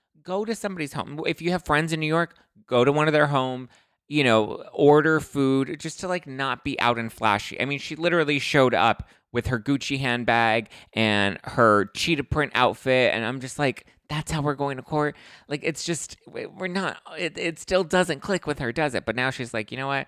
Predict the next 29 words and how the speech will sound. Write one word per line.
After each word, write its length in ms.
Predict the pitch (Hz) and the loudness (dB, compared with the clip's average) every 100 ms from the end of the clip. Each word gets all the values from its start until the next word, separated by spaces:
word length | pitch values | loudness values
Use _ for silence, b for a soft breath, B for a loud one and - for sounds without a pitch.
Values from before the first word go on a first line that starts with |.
| B B B | B B B
I've 180 | 117 123 | -2 -2
been 140 | 117 | -6
sentenced. 500 | 113 113 113 110 - - | -4 -6 -4 -6 -4 -2
I'm 180 | 117 | -2
good. 300 | 101 104 87 | 0 2 2
I'm 140 | - 104 | 0 -4
gonna 120 | 101 | -4
live 180 | 104 92 | -4 -4
it 60 | |
up. 200 | 95 90 | -4 -4
I'm 40 | - | -4
gonna 120 | 101 | -4
go 120 | 101 | -4
party 400 | - 117 104 90 | -2 0 0 0
it 80 | 95 | -2
up." 160 | 104 - | -2 -2
She 100 | - | -4
probably 220 | 135 110 | -2 0
went 140 | 113 | -4
to 80 | - | -6
the 60 | - | -10
club 340 | 135 90 76 | -2 0 0
afterwards. 400 | 69 - 78 - B B _ | -4 -4 -8 -8 B B _
Up 240 | 113 120 - - | -4 -4 -4 -14
in 220 | - 120 117 | -8 -6 -6
the 80 | |
club, 460 | - - 120 117 117 _ | -10 -6 -2 -2 -6 _
in 160 | 123 | -12
the 100 | 120 | -12